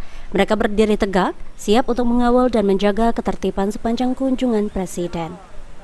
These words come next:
Ketegangan mencapai puncaknya ketika tepat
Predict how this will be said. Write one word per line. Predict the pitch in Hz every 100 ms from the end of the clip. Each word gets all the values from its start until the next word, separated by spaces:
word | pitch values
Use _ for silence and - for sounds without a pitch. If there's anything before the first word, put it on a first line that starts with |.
| - - - - - - -
Ketegangan | 190 196 208 220 285
mencapai | 277 262 254 269
puncaknya | 269 247 254 262 262
ketika | 254 240 240
tepat | - -